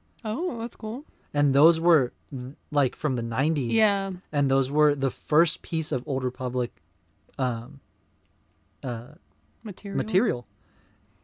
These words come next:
Speaker 2: Not just in the first book, but in all three books, they're mentioning, uh, s-,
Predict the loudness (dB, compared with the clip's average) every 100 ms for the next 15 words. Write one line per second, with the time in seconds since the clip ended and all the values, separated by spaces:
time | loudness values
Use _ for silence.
0 | -4 4 4 4 0 0 4 2 6 4
1 | 4 0 0 -2 2 2 2 -2 0 0
2 | 0 -2 -2 0 0 0 0 0 -2 0
3 | 0 -4 -18 _ _ _ -2 0 0 -6
4 | -8 -10